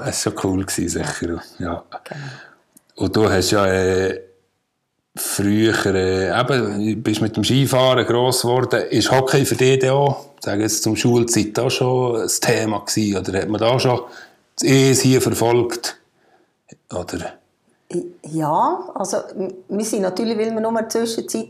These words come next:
Speaker 2: im Schlägeli gewohnt haben, sonst auf dem Moos haben wir halt die Eismatches noch nicht so können gehen gucken. In der Zwischenzeit haben wir dort dürfen, das hat der Vater auch gerne gelobt, bis wir da halt den ist, wo wir sie heimgekommen, das Resultat nicht gewusst. Und von dann an
Speaker 1: Uff.
Speaker 2: hat er dann gemerkt,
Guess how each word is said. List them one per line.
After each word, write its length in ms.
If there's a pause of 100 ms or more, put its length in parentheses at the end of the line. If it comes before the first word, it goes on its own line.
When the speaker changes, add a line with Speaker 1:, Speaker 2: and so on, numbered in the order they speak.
Speaker 2:
im 40
Schlägeli 440
gewohnt 420
haben, 60
sonst 240
auf 60
dem 300
Moos 240
haben 140
wir 80
halt 220
die 220
Eismatches 520
noch 120
nicht 260
so 140
können 360
gehen 180
gucken. 440
In 0
der 480
Zwischenzeit 600
haben 140
wir 60
dort 240
dürfen, 400
das 160
hat 180
der 80
Vater 380
auch 60
gerne 240
gelobt, 680 (380)
bis 180
wir 100
da 140
halt 280
den 240
ist, 260 (260)
wo 160
wir 100
sie 300
heimgekommen, 480 (200)
das 140
Resultat 500
nicht 300
gewusst. 420
Und 60
von 120
dann 300
an 100
Speaker 1:
Uff. 280
Speaker 2:
hat 120
er 120
dann 100
gemerkt, 400